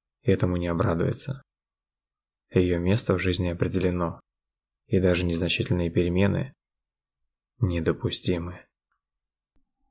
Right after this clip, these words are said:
Но моя дорожка всё равно кривее. Он целовал, и я отвечала. Я сдержала ещё одну улыбку,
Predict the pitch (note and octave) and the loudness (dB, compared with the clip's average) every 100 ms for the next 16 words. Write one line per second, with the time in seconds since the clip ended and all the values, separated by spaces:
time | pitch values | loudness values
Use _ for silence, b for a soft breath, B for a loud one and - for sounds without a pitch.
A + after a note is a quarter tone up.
0 | _ _ _ - F2+ E2+ E2+ E2 E2 A#2 | _ _ _ -2 0 0 0 2 2 2
1 | - A2+ - _ _ _ _ _ _ _ | 0 -6 -8 _ _ _ _ _ _ _
2 | _ - G2+ F#2+ F#2 E2 F2 D#2+ D#2 D2+ | _ -2 2 2 2 2 0 2 0 -4
3 | - - _ _ _ _ _ _ _ _ | -8 -20 _ _ _ _ _ _ _ _
4 | _ _ - F2 D#2+ - E2+ E2 F2 F#2 | _ _ -4 -2 -2 -4 -2 -2 -4 -8
5 | - _ _ _ _ _ _ _ _ _ | -14 _ _ _ _ _ _ _ _ _
6 | _ _ _ G2+ D#2+ D#2+ E2 - _ _ | _ _ _ -4 -4 -4 -8 -14 _ _
7 | _ _ _ _ _ _ _ _ _ _ | _ _ _ _ _ _ _ _ _ _
8 | - - F2 - F2 E2 - - _ _ | -6 -2 -2 0 0 -2 -6 -14 _ _
9 | _ _ _ _ _ _ _ _ _ _ | _ _ _ _ _ _ _ _ _ _
10 | _ _ _ _ F#2+ E2+ D#2+ E2+ E2+ D#2+ | _ _ _ _ 0 0 2 0 2 0
11 | D#2+ - F2 E2 D#2+ D#2+ D#2+ - - B2+ | 0 -2 -2 -2 -2 -4 -4 -6 -8 -10